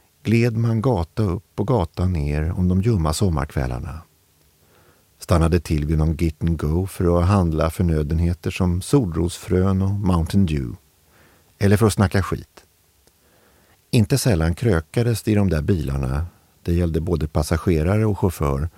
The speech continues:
Och vägrenen ut med de spikraka präriemotorvägarna var ganska väl beströsslade med vita kors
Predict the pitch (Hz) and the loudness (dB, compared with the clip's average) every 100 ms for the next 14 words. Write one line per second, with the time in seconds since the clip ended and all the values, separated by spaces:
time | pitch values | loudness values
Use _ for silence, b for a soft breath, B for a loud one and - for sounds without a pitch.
0 | - - - - 104 104 110 85 98 113 | -18 -20 -18 -2 2 4 4 4 2 2
1 | 123 120 117 110 - 107 104 101 104 - | 2 2 0 -2 -2 -2 0 0 0 -2
2 | 127 87 - 85 87 92 - 95 - 120 | -2 -2 -4 -2 0 -2 -2 -4 0 0
3 | 82 78 78 80 - 78 82 87 107 98 | 2 2 0 -2 -2 0 0 0 0 -2
4 | 82 87 107 92 - 87 107 110 110 104 | 0 2 2 2 0 0 0 0 0 -2
5 | 107 - 80 - - 85 85 87 92 B | -4 -2 -2 -2 -2 0 2 4 2 B
6 | B B 92 90 120 78 - 104 101 - | B B -6 0 2 0 -2 -4 -4 -4
7 | 139 95 - - | -2 -2 -4 -10